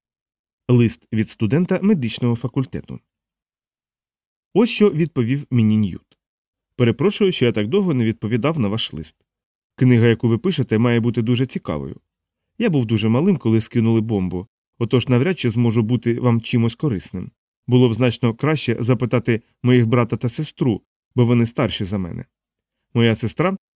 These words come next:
міс Харрісон Ч. Коннорс, мешкає за адресою вісімдесят дев'ять вісімнадцять, вулиця Норс Мерідіан,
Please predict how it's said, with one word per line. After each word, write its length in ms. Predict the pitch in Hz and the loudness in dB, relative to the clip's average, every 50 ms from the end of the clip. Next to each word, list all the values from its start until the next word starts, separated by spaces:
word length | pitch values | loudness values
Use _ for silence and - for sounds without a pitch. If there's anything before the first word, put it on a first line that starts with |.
| _ - - | _ -2 0
міс 260 | 123 120 113 - - - | 2 2 2 -2 -10 -12
Харрісон 560 | - - 131 117 110 110 - - 113 107 - _ _ _ | -4 -2 0 0 0 -2 -2 -2 -2 -2 -4 _ _ _
Ч. 300 | - - - 120 104 - _ _ _ | -8 -2 0 0 0 0 _ _ _
Коннорс, 440 | - 156 170 143 - - - - _ _ _ _ _ _ - | -4 -2 -2 -2 -2 -4 -8 -16 _ _ _ _ _ _ -6
мешкає 360 | 135 175 208 - - 131 123 | -2 -2 -2 0 0 0 0
за 140 | 110 120 120 | 2 2 0
адресою 440 | 110 117 147 175 - - 120 117 113 | 2 2 0 -2 0 0 0 0 0
вісімдесят 560 | 117 117 123 - 139 123 117 120 - 127 120 | 0 -2 -2 0 0 0 0 0 0 -2 0
дев'ять 280 | 117 120 117 113 107 - | 2 2 2 0 0 -2
вісімнадцять, 720 | 113 110 - 120 113 123 147 160 - - 104 - _ _ _ _ _ _ - | -4 -4 -2 -2 0 0 -2 -4 -4 -6 -6 -6 _ _ _ _ _ _ -6
вулиця 560 | - 120 127 123 120 120 113 - 123 113 104 - _ _ - | 0 2 4 4 4 2 2 2 0 -2 -2 -4 _ _ -2
Норс 320 | - 120 123 117 - - - | 0 2 2 2 0 -4 -4
Мерідіан, 580 | - 120 117 120 147 160 131 113 104 98 95 | 0 0 2 2 2 0 0 0 0 0 -2